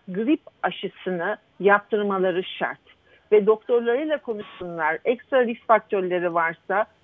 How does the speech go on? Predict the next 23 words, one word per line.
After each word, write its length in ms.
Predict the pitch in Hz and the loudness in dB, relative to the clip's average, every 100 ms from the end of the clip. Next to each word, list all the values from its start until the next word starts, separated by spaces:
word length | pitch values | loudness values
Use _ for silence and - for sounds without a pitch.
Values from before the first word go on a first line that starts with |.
| _ | _
pnömoni 600 | - 220 240 233 240 269 | -6 -2 0 0 0 -2
aşısını 640 | - 208 - 196 220 208 190 | -4 -8 -6 -8 -6 -2 2
da 140 | 196 | 2
yaptırmalarında 1120 | 202 180 - 196 180 170 175 170 170 190 208 | 2 -2 -2 -4 0 0 0 -4 -2 -2 -2
büyük 300 | 185 214 208 | -4 -6 -4
yarar 320 | 185 170 175 190 | -4 0 0 0
görüyoruz. 800 | 170 160 147 143 139 - - _ _ - | -4 -6 -6 -8 -10 -20 -20 _ _ 0
Hamile 320 | 202 208 220 | 2 2 -4
hanımlar 380 | 202 196 190 185 | -8 -8 -4 -4
için 260 | 190 214 | -4 -8
özellikle 600 | 226 208 220 220 - 196 | -6 -2 -2 -2 -2 -2
bu 80 | 190 | -4
iki 300 | 214 - 196 | -10 -8 -8
dipnotu 460 | 240 - 196 214 240 _ _ | -6 -6 -4 -2 -2 _ _
söylemek 480 | - 220 185 185 202 | -2 0 0 -4 -8
isterim. 500 | 202 - 175 - - - _ _ - - - _ | -12 -4 -2 -2 -8 -18 _ _ -20 -20 -20 _
Şimdi 360 | - 277 294 285 - | -6 0 0 0 0
covid 280 | 277 285 | 0 0
on 220 | 285 349 403 | 0 2 2
dokuz 240 | 392 294 | 4 2
aşısına 420 | 247 - _ 240 | 0 -4 _ -6
gelecek 380 | 226 226 208 214 220 | 0 0 2 -2 -4
olursak, 640 | 175 165 - - - - | -8 -10 -6 -6 -6 -12